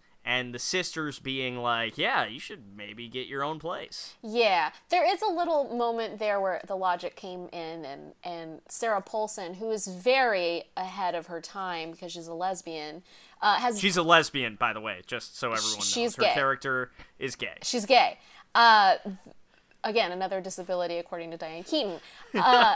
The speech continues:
Speaker 1: <laughs>
Speaker 2: she says that she has done research that people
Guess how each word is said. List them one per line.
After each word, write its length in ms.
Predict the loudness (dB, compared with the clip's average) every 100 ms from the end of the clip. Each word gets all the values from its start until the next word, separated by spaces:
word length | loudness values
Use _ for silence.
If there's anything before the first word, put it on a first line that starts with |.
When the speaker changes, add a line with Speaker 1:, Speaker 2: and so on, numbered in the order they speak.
| 2
Speaker 1:
<laughs> 120 | -2
Speaker 2:
she 300 | -2 -2 0
says 460 | 0 4 4 4 0
that 300 | -2 -2 -2
she 240 | -6 -4 -4
has 160 | -4
done 260 | -4 -6 -6
research 800 | -10 -8 -8 -8 -10 -12 -12 -14 _
that 380 | -10 -4 -4 -4
people 320 | -8 -6 -8